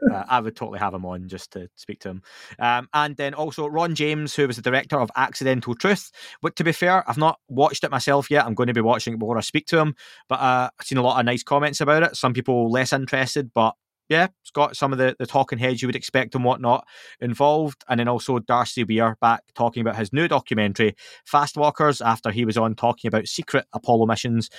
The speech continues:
Speaker 2: with us last month as well. And Darcy's really passionate about the U F O subject as well, so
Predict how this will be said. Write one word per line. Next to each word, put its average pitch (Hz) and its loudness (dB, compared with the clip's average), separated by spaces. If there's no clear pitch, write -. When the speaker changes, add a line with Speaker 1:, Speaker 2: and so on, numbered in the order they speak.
Speaker 2:
with 113 -2
us 113 -4
last 110 -4
month 104 -6
as 95 -6
well. 92 -8
And 131 -10
Darcy's 160 -2
really 127 -6
passionate 113 0
about 107 -6
the 113 -10
U 107 -2
F 107 -8
O 110 -6
subject 104 -4
as - -8
well, 98 -2
so 104 -2